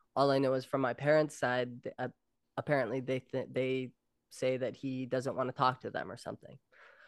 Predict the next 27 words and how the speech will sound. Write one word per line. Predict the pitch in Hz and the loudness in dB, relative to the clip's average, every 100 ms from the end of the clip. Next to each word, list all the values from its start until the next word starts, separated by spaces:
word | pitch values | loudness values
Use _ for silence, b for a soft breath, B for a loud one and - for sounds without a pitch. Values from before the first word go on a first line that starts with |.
| b b b b b _ _ | b b b b b _ _
So | - 196 196 185 | 8 10 12 10
anyways, | 196 185 139 127 131 - - 143 | 8 8 6 4 2 -4 -4 2
I'm | 147 | 4
in | 160 147 | 6 6
this | 139 - | 4 2
meeting, | 139 151 143 123 135 135 _ _ _ _ _ _ - | 2 4 4 2 -2 -6 _ _ _ _ _ _ -2
uh, | 131 123 120 | 0 2 0
this | 131 131 | -2 -2
meeting | 139 143 127 | 2 2 2
room, | 127 127 131 - B - | 0 0 -2 -8 B -6
and | 131 131 127 127 | -2 0 2 0
I | |
see | 127 - 143 | -4 -4 -2
him, | 139 123 131 131 139 _ _ 135 | 0 0 -2 -4 -8 _ _ -6
and | 127 127 | -2 -2
I | 127 123 | -4 -4
just | 135 - | -6 -8
told | - 127 | -6 -4
myself, | 123 123 - 123 120 | -2 -4 -4 -4 -2
I | |
was | 120 120 117 | -4 -4 -6
like, | 117 - - | -8 -10 -12
"Okay, | 123 123 110 135 _ _ _ _ _ _ _ _ _ | -10 -10 -10 -14 _ _ _ _ _ _ _ _ _
you | 143 135 | -8 -4
can | 139 123 | -2 0
act | 120 131 - | 0 -2 -4
weird," | 131 131 139 | -2 0 0